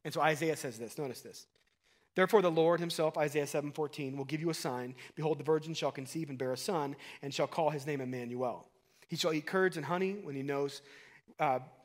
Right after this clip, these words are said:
when he knows how to refuse the evil and choose good. For before the boy knows how to refuse the evil and choose good, the land whose kings you dread will be deserted." He said, God says, "This baby's gonna come, and by the time the baby's old enough to understand good and bad,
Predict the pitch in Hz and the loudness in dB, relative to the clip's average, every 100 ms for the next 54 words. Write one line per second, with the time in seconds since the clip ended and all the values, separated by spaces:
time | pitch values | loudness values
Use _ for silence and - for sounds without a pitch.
0 | - 160 254 190 185 156 160 175 147 135 | -6 2 4 4 2 2 2 2 2 0
1 | 175 185 165 151 160 175 156 135 160 160 | -4 -4 -4 -6 -6 -4 -4 -4 -6 -8
2 | - 120 107 - - - _ 151 139 139 | -4 -6 -6 -14 -20 -20 _ -2 -2 0
3 | 190 202 165 156 147 143 127 170 156 135 | 2 2 2 2 2 0 0 0 0 -2
4 | - 214 175 165 143 127 123 - 247 - | -4 -4 -4 -6 -6 -6 -8 -4 -4 -4
5 | 120 110 117 120 147 170 185 - - - | -8 -8 -10 -6 -4 -2 -4 -8 -18 -12
6 | 165 - 156 135 139 - 151 131 139 - | -8 -4 -4 -4 -8 -10 -10 -8 -10 -14
7 | _ _ - 151 120 113 123 131 117 120 | _ _ -4 -2 0 -4 -10 -12 -8 -10
8 | 113 - - _ 135 123 139 98 92 90 | -10 -18 -20 _ -10 -6 -6 -6 -14 -16
9 | 139 - 127 - - _ _ - 143 139 | -12 -8 -8 -10 -20 _ _ -6 -4 -4
10 | 131 - 185 - - - - 180 220 208 | -8 0 -2 -2 -14 -20 -4 4 4 4
11 | 170 165 139 - 226 139 185 - - - | -2 -4 -2 6 6 6 -4 -10 -18 -20
12 | - 151 165 151 247 247 190 214 175 214 | -8 0 0 4 2 4 4 4 4 2
13 | 208 196 185 - 170 185 185 - 202 190 | 2 4 0 0 -2 0 -2 0 0 2
14 | 180 175 151 160 190 | 2 4 4 4 4